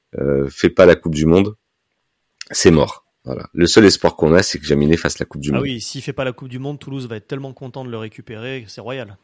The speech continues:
Speaker 1: Ah oui, il est, il est là-bas pour toute la saison. Il va jouer les trois premiers matchs, euh, pendant deux mois et demi, et après on le verra plus parce que tous les autres vont rentrer et que ça va être très compliqué pour lui. Mais, euh, c'est le seul espoir qu'on a. Alors pour moi, c'est, il est très mince, hein, cet espoir, hein. Et puis, euh...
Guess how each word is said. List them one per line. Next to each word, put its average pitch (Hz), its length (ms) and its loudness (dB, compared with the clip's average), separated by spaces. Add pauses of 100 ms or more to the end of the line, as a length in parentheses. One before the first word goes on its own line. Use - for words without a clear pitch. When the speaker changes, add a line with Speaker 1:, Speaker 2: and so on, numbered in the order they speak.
(120)
Speaker 1:
Ah 87 120 -8 (100)
oui, - 200 -2 (520)
il 62 200 -10
est, 67 80 -8
il 65 220 -6
est 65 40 -4
là-bas 67 240 0
pour 69 140 -6
toute - 180 -10
la 71 80 0
saison. 95 400 4
Il 73 140 0
va 69 120 4
jouer 69 240 0
les 67 120 2
trois - 200 -2
premiers 67 300 -4
matchs, 101 360 4
euh, 67 640 0
pendant 69 240 -2
deux 71 140 2
mois 73 160 4
et 71 40 2
demi, 98 260 4
et 82 40 6
après 78 220 0
on 76 40 4
le 69 60 0
verra 69 220 -4
plus - 160 -6
parce - 160 -6
que - 100 -6
tous - 160 -10
les 76 140 0
autres 73 120 0
vont 69 100 -2
rentrer 69 380 -4 (640)
et - 100 -12
que - 60 -12
ça - 100 2
va 65 40 4
être - 80 -4
très 76 140 -4
compliqué - 400 -8
pour 78 180 0
lui. 107 180 -2 (460)
Mais, 76 220 4
euh, 69 360 6
c'est - 180 2
le 87 100 8
seul 90 160 6
espoir 85 260 0
qu'on 98 160 2
a. 107 80 4
Alors - 220 2
pour 85 140 0
moi, 87 180 8
c'est, 65 340 -4
il 67 140 -8
est 67 60 -6
très - 160 4
mince, 78 260 2
hein, - 20 -4
cet - 160 -8
espoir, 62 320 -8
hein. 64 180 -8
Et 58 60 -18
puis, - 300 -16
euh... 58 40 -12